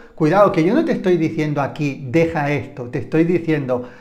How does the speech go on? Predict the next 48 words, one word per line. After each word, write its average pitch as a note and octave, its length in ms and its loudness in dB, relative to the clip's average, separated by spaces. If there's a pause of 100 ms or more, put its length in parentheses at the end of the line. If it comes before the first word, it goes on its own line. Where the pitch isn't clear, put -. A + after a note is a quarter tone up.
(100)
ja-, D#3 340 0
porque D3 220 0
hay D#3 120 2
gente E3+ 220 0
que E3 100 2
dice, D3+ 500 0
"Es F3 100 -2
que - 140 0
Javier A3 320 4
Ma A#3 160 4
me B3 80 6
ha B3 40 10
dicho B3 220 4
que A3 100 4
deje G#3+ 220 2
de G3+ 140 2
ver G#3 180 2
televisión". D#3 800 0
No, C3 140 -2
Javier C#3+ 320 -2
Ma F#3 160 -2
no G3+ 120 -4
te F3 100 0
ha D3+ 40 4
dicho D3+ 300 -2
eso. B2 360 -8 (240)
Dejar E3+ 320 0
de G3+ 100 0
ver G3 160 0
televisión F#3+ 460 2
es G3+ 100 -4
una F3 140 -2
decisión D#3 460 -2
tuya. B2 520 -8
Javier E3 460 2
Ma A3 200 2
te A#3+ 140 2
ha D3+ 80 4
dicho, B2+ 460 -8 (240)
"Si F#3+ 340 -2
tú B3 160 0
quieres C#4+ 340 0
ser C4+ 220 -2
un E3 140 -2
estudiante F#3 920 2
serio G#3 840 -2
y C#3+ 120 -6
profundo D#3+ 960 0